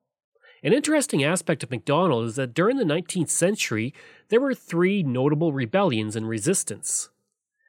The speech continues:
The first was the Upper Lower Canada rebellions of eighteen thirty-seven and eighteen thirty-eight, followed by the eighteen seventy Red River Resistance and the eighteen eighty-five Northwest Rebellion. In all three, MacDonald had a role in some way.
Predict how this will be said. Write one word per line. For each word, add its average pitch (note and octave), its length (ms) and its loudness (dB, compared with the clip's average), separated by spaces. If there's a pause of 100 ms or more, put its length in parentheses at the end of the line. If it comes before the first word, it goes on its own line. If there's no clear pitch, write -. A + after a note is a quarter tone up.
(220)
The C#3+ 100 -4
first A#3 560 0
was A#2+ 160 -4
the B2+ 140 2
Upper F#3 220 2
Lower D#3 300 2
Canada C3+ 380 -2
rebellions B2 540 0
of A#2 80 -4
eighteen B2 300 -6
thirty-seven C3+ 600 -2
and A#2+ 80 -4
eighteen B2+ 260 -8
thirty-eight, C3 640 -2 (360)
followed G#3+ 280 4
by E3 140 2
the B2 140 -2
eighteen D3+ 400 -2
seventy C#3 400 0
Red A#2+ 240 0
River C3+ 240 0
Resistance F3+ 680 -2 (280)
and A2+ 120 -4
the D#3 100 0
eighteen G#3+ 360 -4
eighty-five E3 460 0
Northwest C#3+ 500 -2
Rebellion. A#2+ 460 -2 (580)
In C#3 140 -2
all A3+ 300 4
three, F3+ 500 2
MacDonald A#2 600 0
had C3+ 120 -4
a B2+ 40 0
role A2+ 440 2
in G#2+ 100 -10
some G#2+ 280 -2
way. A2 360 -2